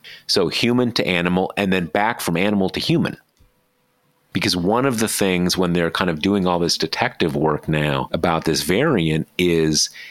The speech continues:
it seemed to pop up. It seems to have a long,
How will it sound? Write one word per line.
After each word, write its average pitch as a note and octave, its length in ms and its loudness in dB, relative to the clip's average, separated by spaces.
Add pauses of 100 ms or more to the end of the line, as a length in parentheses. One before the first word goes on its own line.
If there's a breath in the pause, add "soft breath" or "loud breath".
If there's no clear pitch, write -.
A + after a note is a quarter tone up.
(340 loud breath)
it - 180 -2
seemed B2 400 0
to G2 180 0
pop - 560 -2
up. F2+ 400 0
It F2+ 140 -4
seems C#3+ 280 0
to A#2+ 60 0
have G#2 160 0
a F#2+ 60 2
long, G2 680 2